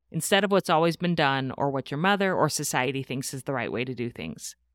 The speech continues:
When you allow yourself to start from zero, instead of starting from something complicated, you might surprise yourself with the clarity and creative ideas that come.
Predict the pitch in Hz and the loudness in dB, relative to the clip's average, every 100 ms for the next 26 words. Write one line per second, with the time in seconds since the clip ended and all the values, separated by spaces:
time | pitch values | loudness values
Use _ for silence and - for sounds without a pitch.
0 | _ _ _ _ - 196 214 240 202 214 | _ _ _ _ 4 6 6 6 6 4
1 | 214 - 214 185 - 180 - 160 156 160 | 2 0 0 -2 0 0 0 -4 -2 0
2 | 170 185 190 - 147 - 160 180 - 170 | 2 0 0 -2 -4 0 0 0 0 0
3 | 156 147 147 - 131 139 - 170 175 - | 0 -2 -4 -4 -6 -6 -2 -2 -2 -2
4 | 175 170 165 _ _ _ _ - 165 208 | -2 -2 -6 _ _ _ _ -2 2 2
5 | - 370 - 285 - 196 - 139 - 135 | 0 0 2 2 2 0 2 0 -2 -8
6 | 156 - 156 156 151 - 143 160 147 135 | -4 0 0 0 -2 -2 -2 0 0 -2
7 | 135 131 117 120 - - 127 92 | -4 -2 -6 -6 -12 -6 -6 -6